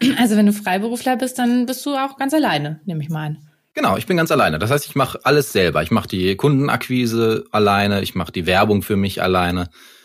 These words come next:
Speaker 2: Ich, ähm, gestalte mein Auftreten im Internet alleine, worüber die meiste Werbung halt geht, ne?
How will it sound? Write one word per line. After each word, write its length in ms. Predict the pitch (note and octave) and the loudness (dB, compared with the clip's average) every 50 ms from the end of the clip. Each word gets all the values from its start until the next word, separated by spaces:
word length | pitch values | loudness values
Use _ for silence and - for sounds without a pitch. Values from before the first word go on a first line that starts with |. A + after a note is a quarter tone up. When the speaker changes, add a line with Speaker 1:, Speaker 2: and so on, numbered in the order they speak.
| _ _ _ _ _ _ _ _ _ - | _ _ _ _ _ _ _ _ _ -12
Speaker 2:
Ich, 400 | G2+ F#2 E2 - - - - _ | -10 -10 -10 -10 -12 -16 -14 _
ähm, 1000 | - G2 F#2+ F#2 F#2 F2+ F2+ E2+ E2+ E2 E2 D#2+ D#2+ D#2+ D#2+ E2 E2+ E2+ D#2+ D#2 D#2+ | -6 -4 -2 0 0 0 0 -2 -2 -2 -4 -4 -4 -6 -6 -6 -6 -8 -8 -10 -12
gestalte 920 | - - - - - F2 F2+ F#2 F2+ - F#2+ F2 E2+ E2+ E2 E2 E2 E2 - | -12 -10 -6 -2 -2 0 0 0 0 -2 -2 -2 -2 0 -2 -2 -4 -6 -8
mein 580 | G2 F#2 E2+ D#2+ D#2 D#2 D2+ D2 C#2+ - - _ _ _ _ _ | -8 -6 -4 -4 -4 -4 -4 -6 -8 -10 -12 _ _ _ _ _
Auftreten 640 | - - G2 G#2 - - - - G2+ F#2+ F2+ - F2+ | -8 -4 -4 -4 -4 -6 -4 -2 -2 -2 0 0 -2
im 80 | G2 | 0
Internet 400 | A2+ A#2 A#2+ A#2 G#2+ G#2 G#2 - | 0 0 2 2 2 2 2 0
alleine, 580 | - G2+ F#2+ F#2+ F#2 F#2 F2+ F2+ F2+ F2 F2 E2 | 0 0 0 0 2 0 0 0 -2 -2 -4 -6
worüber 500 | - F#2 - - F2+ E2 F2+ D#2 D#2+ D#2 | -8 -12 -12 -10 -8 -8 -8 -6 -6 -6
die 260 | D2+ D#2 D#2+ - - _ _ _ _ _ _ _ | -6 -6 -8 -8 -10 _ _ _ _ _ _ _
meiste 420 | - F2+ E2+ E2 E2+ E2+ - F2+ D#2+ | -14 -10 -8 -6 -6 -6 -6 -6 -4
Werbung 300 | D#2+ D#2 D#2+ D#2+ D2+ C#2+ | -2 -2 0 -2 -2 -4
halt 160 | D2 D2 - | -6 -8 -6
geht, 280 | - F2+ G#2 C3+ - - | -2 0 0 -2 -2 -4
ne? 180 | - B2 C#3 | -10 -10 -10